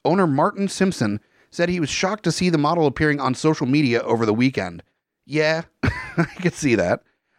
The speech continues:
Uh, the dinosaur is part of Mister Simpson's shop garden, where he sells prehistoric gems and fossils. So this sounds like the setup for, like, an indie romantic comedy from the U K where it's, like, Hugh Grant o-,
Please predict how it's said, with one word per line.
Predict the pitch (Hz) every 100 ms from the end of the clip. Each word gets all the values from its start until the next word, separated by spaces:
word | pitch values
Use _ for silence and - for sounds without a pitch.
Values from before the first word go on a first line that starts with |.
| -
Uh, | 127
the | 139
dinosaur | 151 175 185 160
is | 135
part | - 165
of | 151
Mister | 139 165 160
Simpson's | - 151 143 113
shop | - - 143 -
garden, | 131 131 127 101 90 - - _
where | 127 127
he | 127
sells | - 147 156
prehistoric | - 170 175 - 147 123
gems | 107 113 131 147 139
and | 117 117 110
fossils. | - - 117 117 - 82 - - - _ _ _ _
So | - 156 135 - _ _ _ -
this | 147 240
sounds | 294 294
like | 247
the | 156
setup | - 165 -
for, | 160
like, | 139 127
an | 123 -
indie | 135 139 139 127 117
romantic | 110 120 117 120 117
comedy | - 123 117 113 107
from | 110
the | 104
U | 107 107
K | 127 113
where | 104
it's, | 104
like, | 117
Hugh | - - 131
Grant | 113 113 117 113 110
o-, | 117